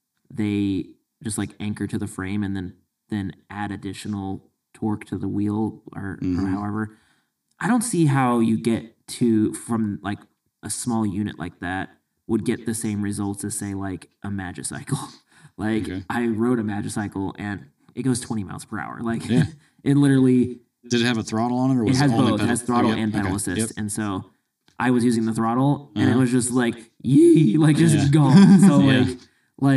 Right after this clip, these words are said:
Speaker 1: like, it, it would, it'd be hard to believe, like, that,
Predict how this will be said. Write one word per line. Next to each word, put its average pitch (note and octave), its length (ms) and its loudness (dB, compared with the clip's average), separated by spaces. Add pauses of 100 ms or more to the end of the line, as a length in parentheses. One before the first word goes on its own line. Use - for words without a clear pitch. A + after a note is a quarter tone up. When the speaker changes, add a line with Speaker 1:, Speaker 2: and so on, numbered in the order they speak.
(140)
Speaker 1:
like, - 160 -6
it, D#3 340 0
it D#3 80 2
would, D#3 400 2
it'd C#3 220 0
be C#3 100 8
hard C3 360 0
to B2+ 180 2
believe, B2 420 2
like, A2+ 300 0
that, A2+ 380 -4